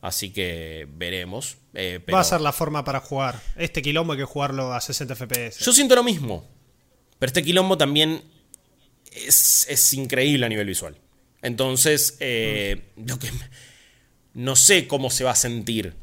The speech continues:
Speaker 1: ese otro quilombo. Que, y acá sí ya empiezo a hablar de, de, de, de algunas sensaciones de la jugabilidad. Pasan tantas cosas.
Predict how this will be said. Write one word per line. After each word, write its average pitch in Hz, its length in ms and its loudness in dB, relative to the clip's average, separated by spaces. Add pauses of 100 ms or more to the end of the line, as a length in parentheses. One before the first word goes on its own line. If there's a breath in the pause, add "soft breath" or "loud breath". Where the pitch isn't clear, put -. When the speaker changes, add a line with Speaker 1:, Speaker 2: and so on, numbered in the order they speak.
(160)
Speaker 1:
ese 101 280 -4
otro 98 240 -2
quilombo. 92 440 -6
Que, 113 380 0 (680)
y 98 120 -12
acá 107 260 -2
sí 92 720 -6
ya - 140 -8
empiezo 92 320 -6
a 92 40 -2
hablar 98 240 0
de, 92 160 -4
de, 90 200 -8
de, 87 160 -8
de 87 100 -8
algunas 98 240 -6
sensaciones 98 460 -4
de 95 80 -4
la 87 80 -4
jugabilidad. 120 800 -2 (1400 soft breath)
Pasan 196 280 2
tantas 202 300 -2
cosas. - 560 -6